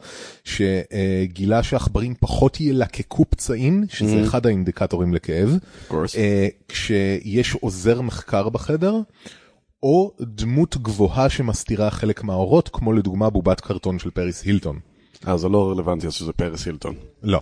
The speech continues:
Speaker 2: רק שזה בובת קרטון.
Speaker 1: כן.
Speaker 2: אבל אתה, רציתי להוסיף פיקנטיות.
Speaker 1: אה,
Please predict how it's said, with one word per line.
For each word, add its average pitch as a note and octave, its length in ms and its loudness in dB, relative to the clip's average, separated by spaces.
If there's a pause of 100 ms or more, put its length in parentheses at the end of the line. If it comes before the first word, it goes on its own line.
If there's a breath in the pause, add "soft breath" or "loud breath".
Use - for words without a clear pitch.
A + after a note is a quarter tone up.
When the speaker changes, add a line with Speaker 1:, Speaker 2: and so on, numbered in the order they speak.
Speaker 2:
רק F#2+ 120 -8
שזה F#2 120 -6
בובת F2+ 240 -4
קרטון. D#2+ 380 -8 (280)
Speaker 1:
כן. D2+ 200 0 (200)
Speaker 2:
אבל E2 140 -4
אתה, D#2+ 160 -8
רציתי E2 400 -4
להוסיף D#2+ 220 -4
פיקנטיות. - 580 -8 (180)
Speaker 1:
אה, - 60 -8